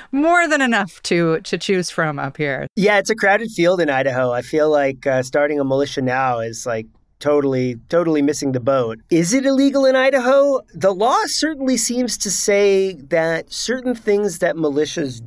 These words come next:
Speaker 2: do are illegal. Parading in public with firearms. But yeah, uh, Idaho, like pretty much every state, has laws that say you can't pretend to be a military unit.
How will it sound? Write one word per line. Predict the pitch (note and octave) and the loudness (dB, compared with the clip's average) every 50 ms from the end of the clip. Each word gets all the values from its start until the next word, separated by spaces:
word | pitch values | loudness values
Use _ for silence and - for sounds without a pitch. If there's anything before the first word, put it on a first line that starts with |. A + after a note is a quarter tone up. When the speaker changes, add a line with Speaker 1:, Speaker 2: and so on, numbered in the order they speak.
| A2 - _ _ | -20 -20 _ _
Speaker 2:
do | - - C#3 C3+ B2 A2+ G#2+ G#2+ A2 A#2+ D3 E3 D#3+ _ _ _ _ _ _ _ | -4 0 0 0 0 -2 -6 -10 -14 -14 -16 -16 -16 _ _ _ _ _ _ _
are | - D#3+ F#3+ F#3 | 0 2 2 2
illegal. | C#3 B2+ B2+ B2 A2+ - A2+ A2+ G#2 _ _ _ | 0 -2 -6 -12 -16 -20 -20 -20 -20 _ _ _
Parading | - - - C#3+ C#3 C#3+ D3+ D3 D#3 D3+ D3+ | -8 -2 0 0 2 2 2 0 0 0 0
in | D3 C#3+ C3+ | 0 -2 -2
public | - D3 C#3+ A#2 A#2+ C3 C3 C#3 C3 - - _ _ _ _ _ _ _ | -2 -4 -4 -2 -2 -2 -4 -4 -4 -10 -20 _ _ _ _ _ _ _
with | - C3+ C3+ C3 | -4 -4 -2 -2
firearms. | F3 F3+ F3+ E3 C3+ A2+ - - - - - - - - - _ _ _ _ - | 0 0 2 2 0 -2 -4 -8 -14 -20 -20 -20 -20 -20 -20 _ _ _ _ -4
But | - F3+ F#3 F3+ | 0 0 0 0
yeah, | E3+ F#3+ B3 D4 D#4 - - A2 - - | 0 0 0 0 0 -4 -6 -12 -10 -4
uh, | E3 D#3 D3 D3+ C#3+ C#3 C3+ C3+ C3+ C3+ - | 0 2 2 4 4 4 4 2 2 0 -2
Idaho, | D3 C3+ D3+ F3 G#3 G3+ G#3+ A#3 A#3 A#3+ A3+ G3 | -2 -2 -2 0 0 0 2 2 2 0 -2 -6
like | E3 D#3 D3 D#3 F3 F3 E3+ - - _ _ _ _ _ _ _ | -8 -6 -2 -2 -2 -2 -4 -8 -16 _ _ _ _ _ _ _
pretty | - - F#3+ G#3 C4+ D4+ | -6 -2 -2 -2 0 0
much | E4+ C#4+ C4+ B3+ - | -2 -2 -2 -4 -2
every | - F3+ F3 G3 G#3 F3+ | -4 -4 -2 -2 -6 -6
state, | - - - - G#3 G#3 E3 C#3 - C3 _ _ _ | -8 -6 -4 -2 -2 0 -2 -2 -6 -8 _ _ _
has | - - - - D#3 D#3 D#3+ F3 F#3+ F3 F#3+ | -10 -8 -6 -4 -2 -2 -2 -2 -4 -6 -6
laws | A3 C3+ C3+ C3 C3+ C#3 C#3+ C#3+ - | -4 -2 -2 0 0 -2 -4 -4 -6
that | C#3+ C#3+ C#3 | -8 -8 -6
say | - - C#3 B2+ | -4 -4 -2 0
you | C3 B2+ B2+ A#2 A#2+ C#3+ F3 G3+ | 0 -2 -2 -4 -6 -8 -8 -8
can't | G3+ - - F#3+ F#3 F3+ - | -8 -8 -6 -4 -4 -4 -4
pretend | - D3+ C#3 - D3+ D3+ C#3+ C3+ | -6 -10 -8 -4 -4 -2 -2 -2
to | C3+ | -4
be | C3 B2+ - F#3 C3 C3 C3 B2+ C3 | -6 -8 -8 -6 -4 -2 -2 -2 -2
a | C#3 C3+ | -2 -4
military | B2+ A#2 A#2+ B2 B2 B2+ B2+ B2+ - B2+ A2+ A2 A2 G#2+ G#2+ A2 A2+ | -4 -2 -2 -2 0 -2 -4 -4 -6 -8 -8 -6 -8 -8 -10 -14 -16
unit. | B2+ C#3 A#2 A#2 A2+ A2+ A2 - - | -16 -14 -14 -12 -12 -12 -14 -16 -18